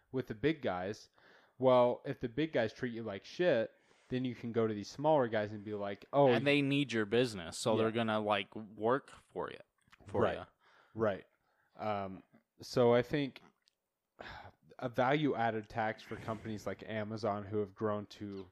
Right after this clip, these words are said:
Speaker 1: I mean,
Speaker 2: Ridiculous proportions.
Speaker 1: Right. Capitalism at its greatest. I mean, they know how to do it. And it greatly comes down to knowledge. But at the same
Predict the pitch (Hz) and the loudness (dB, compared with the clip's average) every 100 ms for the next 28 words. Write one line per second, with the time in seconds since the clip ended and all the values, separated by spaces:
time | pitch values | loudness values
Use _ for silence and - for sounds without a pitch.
0 | _ _ _ _ _ _ _ 135 139 135 | _ _ _ _ _ _ _ -4 -2 -2
1 | 131 _ _ _ - 135 - 143 127 123 | -6 _ _ _ -4 -4 2 2 2 0
2 | 104 - - 104 - 85 123 127 110 - | -2 -4 -8 -8 -4 -4 2 4 4 -2
3 | - 147 160 151 147 143 143 127 120 113 | 2 4 4 2 0 0 -2 -2 -2 -4
4 | - 123 151 95 87 - 113 113 110 113 | -2 0 0 -2 -6 -8 -6 -6 -4 -4
5 | 117 120 120 113 117 110 101 110 127 90 | -2 0 0 0 -2 -2 -2 -2 0 0
6 | 73 117 127 - _ _ 120 123 135 170 | -4 -8 -10 -12 _ _ -20 -4 2 2
7 | 135 139 - 123 110 120 110 - 101 101 | 2 -4 -4 -8 -4 -6 -4 -8 -6 -4
8 | 87 90 - 113 - 127 - 127 - 147 | -4 -8 -6 -6 -4 -8 -8 -8 -4 -4
9 | 151 | -4